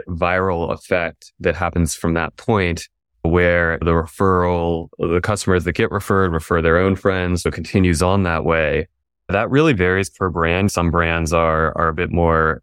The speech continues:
you know, bland, although I won't, won't name any names. Uh, but, but some are <laughs> a bit more ostentatious and really, and some go as far to, as to really gamify that referral program and offer special tiers for people that have referred a lot.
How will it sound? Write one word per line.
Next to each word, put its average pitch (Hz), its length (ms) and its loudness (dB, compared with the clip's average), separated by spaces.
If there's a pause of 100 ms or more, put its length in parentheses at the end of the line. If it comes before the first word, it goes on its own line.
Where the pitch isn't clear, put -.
you 87 100 -6
know, 80 80 -2
bland, 87 600 0
although 78 500 0
I 78 60 -4
won't, 87 200 0
won't 87 220 0
name 87 160 2
any 85 140 0
names. 95 540 2
Uh, 85 380 0
but, 87 240 -4
but 95 160 -2
some 92 280 -2
are 87 480 0 (220)
<laughs> - 200 -18
a 95 180 2
bit 104 200 -2
more 95 240 4
ostentatious 90 960 -2
and 85 160 0
really, 87 640 2
and 95 120 2
some 95 200 -2
go 90 180 0
as 87 120 -4
far 87 220 2
to, 82 280 0
as 82 280 -2
to 85 120 -4
really 85 260 2
gamify 90 840 0 (420)
that 82 360 0
referral 85 500 -2
program 101 600 0 (140)
and 85 260 0
offer 82 560 0
special 87 340 -2
tiers 90 540 0
for 82 140 -6
people 80 220 -2
that 78 100 0
have 78 100 0
referred 95 400 0
a - 20 -2
lot. 90 380 0